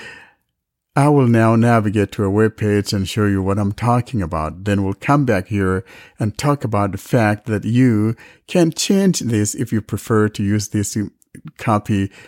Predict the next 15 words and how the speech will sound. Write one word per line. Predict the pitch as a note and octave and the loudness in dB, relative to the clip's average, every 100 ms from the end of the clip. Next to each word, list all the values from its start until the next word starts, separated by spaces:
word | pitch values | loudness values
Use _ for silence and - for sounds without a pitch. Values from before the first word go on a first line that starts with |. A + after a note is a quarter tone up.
| - _ - | -20 _ -2
uh, | G#2 | 0
the | G2 | 0
last | G2 G#2 G#2 | 0 2 0
spoken | - - G#2 - G2+ | -2 -2 -2 -2 -6
phrase. | - A2 D#2+ D2 - _ _ - _ | -2 -2 -2 -6 -12 _ _ -20 _
I'm | - - | -10 -4
saying | - B2+ B2 | 0 2 2
this | A#2 - | 0 -2
because | B2+ - C#3 A2+ - - - _ _ - | -8 -4 -2 -2 -4 -8 -12 _ _ 0
we | A#2 A2+ | 2 2
now | G#2 G2 | 2 -2
have | G2 G#2 - | -4 -4 -4
the | A2 | -4
ability | F#2 A#2 D3 B2+ G2+ G#2 A2 | -4 0 2 2 0 0 -2
to | - | -6